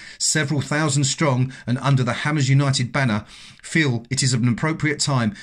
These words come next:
to stage a visible protest against their stewardship of West Ham United F C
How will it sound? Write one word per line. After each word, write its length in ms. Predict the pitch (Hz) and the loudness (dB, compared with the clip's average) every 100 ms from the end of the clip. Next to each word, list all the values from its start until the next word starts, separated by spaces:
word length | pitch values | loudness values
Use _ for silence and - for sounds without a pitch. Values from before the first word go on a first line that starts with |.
| - | -6
to 100 | 131 | -4
stage 340 | - 139 135 | 0 0 0
a 60 | 127 | 0
visible 380 | 123 143 135 131 | 2 2 2 0
protest 600 | - 147 - 113 98 - - - 127 | 0 -2 0 -2 -4 -6 -14 -10 -4
against 320 | 127 139 - | -2 0 0
their 80 | 131 | -2
stewardship 580 | - 135 123 - 131 127 | 0 0 0 -2 -4 -2
of 100 | 123 | 0
West 220 | 135 - | 0 2
Ham 160 | 135 | 2
United 360 | 127 123 123 123 | 4 2 0 -2
F 80 | 113 | -2
C 360 | - 110 98 | -2 0 -2